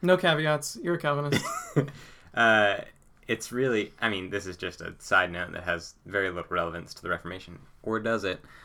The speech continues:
Speaker 2: Uh,
Speaker 1: <laughs>
Speaker 2: I mean, Paul said, "Don't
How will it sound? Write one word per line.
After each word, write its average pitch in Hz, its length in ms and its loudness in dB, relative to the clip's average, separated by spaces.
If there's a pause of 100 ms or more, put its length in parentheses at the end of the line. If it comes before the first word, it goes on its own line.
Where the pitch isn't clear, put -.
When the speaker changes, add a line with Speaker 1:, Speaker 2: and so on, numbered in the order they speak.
(200)
Speaker 2:
Uh, 98 500 8 (600)
Speaker 1:
<laughs> - 640 -18
Speaker 2:
I 104 40 -2
mean, 95 180 0
Paul 104 220 4
said, 98 460 0 (140)
"Don't 101 280 2